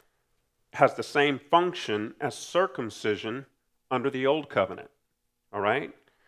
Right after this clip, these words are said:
And that's where, where we get this idea of it being a sign in Scripture. So Romans chapter four. Are you guys with me so far? Am I,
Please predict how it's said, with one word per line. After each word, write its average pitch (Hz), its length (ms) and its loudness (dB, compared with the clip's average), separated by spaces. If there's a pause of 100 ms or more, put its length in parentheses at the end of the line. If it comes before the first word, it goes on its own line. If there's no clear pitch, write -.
(500)
And 113 160 -2
that's 151 320 6 (920)
where, 139 300 6 (140)
where 139 200 2
we 131 160 0
get 143 280 0
this 131 280 -2
idea 135 480 2 (100)
of 127 160 -2
it 131 200 -6
being 123 240 -2
a 101 80 -4
sign 98 560 -2
in 101 120 -8
Scripture. - 640 -8 (180)
So - 120 -2
Romans 127 340 2
chapter 151 380 4
four. 95 400 -4 (2250)
Are 117 80 0
you 120 60 2
guys 131 240 8
with 147 220 -2
me 151 240 -2 (140)
so - 200 -4
far? 151 340 0 (1200)
Am 104 120 -6
I, 104 40 -6